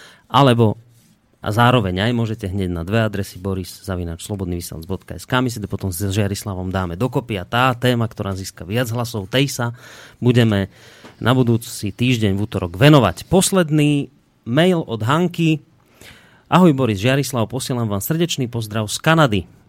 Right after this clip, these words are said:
Rodná cesta, ako aj informačná vojna v prvej línii, téma ostatné relácie Slobodného vysielača sú výborné, ste super, ak sa dá, počúvam vás každú chvíľku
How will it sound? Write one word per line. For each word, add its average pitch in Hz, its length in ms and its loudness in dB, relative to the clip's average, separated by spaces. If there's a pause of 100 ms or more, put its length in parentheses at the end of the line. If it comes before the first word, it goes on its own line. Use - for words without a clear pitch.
(160)
Rodná 139 360 0
cesta, 139 380 -4
ako 123 160 -6
aj 107 160 2
informačná 120 480 -6
vojna 143 320 2
v 127 100 -6
prvej 135 280 -2
línii, 110 420 0
téma 139 400 0
ostatné 123 400 -6
relácie 113 380 -4
Slobodného 113 460 -4
vysielača 113 500 -4
sú - 180 -6
výborné, 127 560 -2
ste - 220 -10
super, 147 380 -2
ak 120 140 -4
sa - 140 -10
dá, 113 340 4
počúvam 113 500 -4
vás 95 200 -6
každú 120 400 -2
chvíľku 104 400 -6